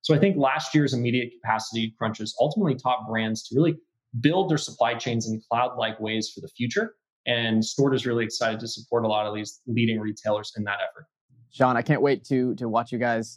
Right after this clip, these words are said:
Speaker 2: uh, watch from afar. You guys are, are incredible. I'm excited to watch what Stuart's got in store. Hey, uh, one last thing. You, you're kind of building this, um, you know, if, if, if you were, I don't know, a, a, a Twitter guy, I don't, I don't know, I see you on Twitter, but you're kind of building this list of,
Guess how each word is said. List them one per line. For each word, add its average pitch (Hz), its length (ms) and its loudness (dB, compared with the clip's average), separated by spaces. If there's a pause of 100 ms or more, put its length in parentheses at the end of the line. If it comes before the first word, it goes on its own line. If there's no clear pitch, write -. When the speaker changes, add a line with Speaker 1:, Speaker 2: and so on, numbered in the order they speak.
Speaker 2:
uh, 107 320 2
watch 117 500 -2
from 123 180 0
afar. 113 280 -2
You 110 120 -4
guys 110 180 -2
are, 110 260 -2
are 107 120 -4
incredible. 113 520 -4 (240)
I'm 110 60 -4
excited 107 300 -2
to 113 40 -4
watch 107 180 -2
what 110 120 -6
Stuart's 107 320 -8
got 101 240 0 (420)
in 120 140 4
store. 117 340 2
Hey, 139 280 0
uh, 135 180 2
one 170 240 2
last 160 220 0
thing. 160 220 2
You, 175 120 4
you're 160 160 0
kind 190 160 2
of 139 200 -4
building 165 360 0
this, 147 260 -2
um, 131 380 0 (100)
you 143 80 -2
know, 127 120 2
if, 123 160 -6
if, 120 200 -10
if 120 200 -6
you 131 120 2
were, 123 300 0 (440)
I 127 40 2
don't 123 100 4
know, 113 220 0
a, 117 200 0
a, 113 280 -2 (140)
a 131 80 -4
Twitter 135 260 2
guy, 127 400 0
I 127 60 -2
don't, 120 220 -2
I - 40 -4
don't 127 80 0
know, 123 100 0
I 127 200 0
see 143 180 0
you 123 120 4
on 120 120 2
Twitter, 117 240 0
but 123 140 0
you're 147 80 0
kind 202 120 2
of 175 60 -6
building 165 240 0
this 143 240 -4
list 160 340 0
of, 127 200 -2